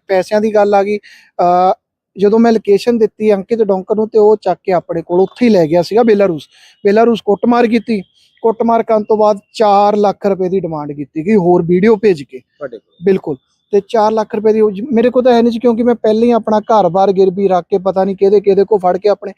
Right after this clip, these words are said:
Speaker 1: ਰਿਸ਼ਤੇਦਾਰਾਂ ਤੋਂ ਵੜ ਕੇ ਪੈਸੇ ਦਿੱਤੇ। ਪਰ, ਅਹ, ਉਹ ਜਿਹੜਾ ਇਕੱਤੀ ਲੱਖ ਚਾਲੀ ਹਜ਼ਾਰ ਰੁਪਇਆ ਅਸੀਂ ਦਿੱਤਾ ਇਹਨਾਂ ਨੂੰ, ਪੇ ਕਰ ਚੁੱਕੇ ਸੀ ਪਹਿਲਾਂ ਹੀ। ਪੈਸੇ ਤਾਂ ਮੇਰੇ ਕੋਲ ਹੈ ਹੀ ਨਹੀਂ ਸੀ, ਕਿਉਂਕਿ ਘਰ-ਬਾਰ ਮੇਰਾ ਸਾਰਾ ਗਿਰਵੀ ਪਿਆ ਹੋਇਆ ਸੀਗਾ। ਤੇ ਮੈਂ ਮਨਾ ਕਰ ਦਿੱਤਾ ਵੀ ਪੈਸੇ ਸਾਡੇ ਤੋਂ ਨਹੀਂ ਦਿੱਤੇ ਜਾਣੇ, ਵੀ ਮੈਂ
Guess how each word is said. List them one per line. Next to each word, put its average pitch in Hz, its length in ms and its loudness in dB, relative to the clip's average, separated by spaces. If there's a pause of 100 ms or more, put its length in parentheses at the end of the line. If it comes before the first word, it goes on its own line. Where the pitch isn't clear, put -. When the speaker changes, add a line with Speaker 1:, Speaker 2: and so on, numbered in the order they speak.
(300)
Speaker 1:
ਰਿਸ਼ਤੇਦਾਰਾਂ 226 560 2
ਤੋਂ 220 140 0
ਵੜ 190 180 -2
ਕੇ 214 140 -6
ਪੈਸੇ 185 340 -6
ਦਿੱਤੇ। 175 340 -12 (460)
ਪਰ, 190 220 2
ਅਹ, - 640 -2 (160)
ਉਹ 202 80 2
ਜਿਹੜਾ 208 140 4
ਇਕੱਤੀ 202 340 -6
ਲੱਖ 190 240 -2
ਚਾਲੀ 165 240 0
ਹਜ਼ਾਰ 185 200 0
ਰੁਪਇਆ 156 240 -2
ਅਸੀਂ 156 160 -6
ਦਿੱਤਾ 143 320 -6
ਇਹਨਾਂ 147 160 -2
ਨੂੰ, 156 100 -6
ਪੇ 156 160 -4
ਕਰ 160 140 -2
ਚੁੱਕੇ 190 300 -2
ਸੀ 190 120 -2
ਪਹਿਲਾਂ 220 260 0
ਹੀ। 214 60 -4 (460)
ਪੈਸੇ 196 260 0
ਤਾਂ 214 120 0
ਮੇਰੇ 214 180 2
ਕੋਲ 214 200 2
ਹੈ 208 140 0
ਹੀ 220 120 2
ਨਹੀਂ 220 120 0
ਸੀ, 208 100 -12
ਕਿਉਂਕਿ 208 220 -2
ਘਰ-ਬਾਰ 180 380 -4
ਮੇਰਾ 180 240 -8
ਸਾਰਾ 180 220 -4
ਗਿਰਵੀ 190 300 -4
ਪਿਆ 220 200 0
ਹੋਇਆ 214 200 4
ਸੀਗਾ। 190 280 -6 (760)
ਤੇ 208 360 2 (140)
ਮੈਂ 240 140 2
ਮਨਾ 247 240 2
ਕਰ 240 160 0
ਦਿੱਤਾ 220 240 -4
ਵੀ 240 100 -2
ਪੈਸੇ 220 280 -2
ਸਾਡੇ 202 240 -2
ਤੋਂ 247 100 0
ਨਹੀਂ 269 160 2
ਦਿੱਤੇ 247 260 0
ਜਾਣੇ, 220 240 0
ਵੀ 233 120 -2
ਮੈਂ 226 80 -2